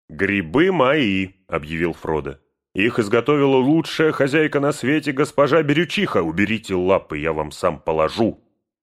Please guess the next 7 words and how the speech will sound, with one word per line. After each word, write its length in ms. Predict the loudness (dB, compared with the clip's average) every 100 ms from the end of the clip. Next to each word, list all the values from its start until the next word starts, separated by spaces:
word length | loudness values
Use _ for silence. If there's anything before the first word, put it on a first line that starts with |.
| _ _ _ _ _
Хоббиты 800 | -14 0 2 2 2 -4 -4 -6 -4
очень 480 | 0 0 -2 -10 -10
любят 340 | -8 -8 -10
грибы, 440 | -14 -16 -12 -14 -16 _ _ -8
даже 300 | -4 -2 -4
больше 340 | -4 -6 -8
нашего. 540 | -8 -8 -8 -16 -20